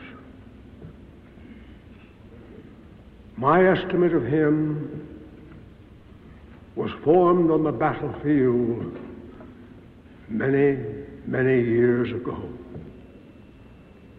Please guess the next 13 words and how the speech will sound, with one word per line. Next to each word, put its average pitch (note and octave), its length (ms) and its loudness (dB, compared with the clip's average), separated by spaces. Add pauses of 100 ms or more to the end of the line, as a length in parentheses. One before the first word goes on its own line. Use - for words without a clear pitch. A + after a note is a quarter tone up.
(220)
and A#2+ 200 -4
has C3 180 2 (100)
never D#3 380 4
changed. - 960 -10 (2250)
I B2+ 120 0
regarded D#3+ 640 8
him E3+ 180 6
then F#3+ 920 0 (1700)
as B2 160 0
I D3+ 140 8
regard E3 540 8
him F3 240 4
now, C#3 320 -2